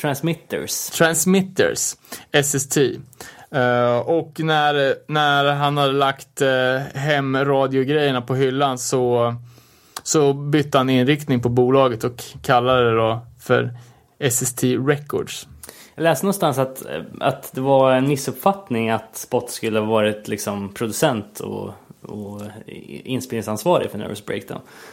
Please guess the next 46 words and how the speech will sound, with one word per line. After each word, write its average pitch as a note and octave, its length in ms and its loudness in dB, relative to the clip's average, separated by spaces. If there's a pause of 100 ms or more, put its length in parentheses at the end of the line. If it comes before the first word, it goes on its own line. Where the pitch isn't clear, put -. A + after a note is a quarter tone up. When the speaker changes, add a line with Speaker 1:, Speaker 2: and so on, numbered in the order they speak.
(160)
Speaker 1:
Att - 200 -8
han A2+ 180 2
bara G#2+ 220 4
var G#2 180 2
någon G#2 140 -4
slags, - 440 -2
eh, G#2 180 -4 (160)
praktikant - 720 -4
då G#2+ 200 -6 (100)
och A2 360 -2
drog A#2+ 200 -2
lite A2 140 -6
kablar, A#2+ 560 2
och A2 160 -6
det G#2+ 60 -6
var A2+ 80 -4
någon A#2 100 0
annan A#2+ 240 0
som C3 100 -6
skötte, G#2 480 -12
liksom, - 200 -16 (320)
Speaker 2:
Okej. D3 300 6
Speaker 1:
själva A2+ 160 -2
inspelningen. A2+ 540 -4 (540)
Eh, A#2 120 -4
Speaker 2:
Ja, A2+ 380 0
där F3+ 180 2
hade A3+ 160 0
vi, G3+ 100 2
har E3 220 2
du D#3+ 60 0
bra D3 260 2
haft C#3+ 260 0
en, B2+ 240 0
eh, A#2+ 300 0 (560)
någon C#3+ 280 2
som C#3 180 0
faktakälla D#3 640 2
med. B2+ 240 0
För C#3 240 -2
jag C#3+ 80 4
vet G#3+ 120 2
inte G3+ 140 -4
ens C3+ 200 -4
vem C3 160 0
som, B2 480 -2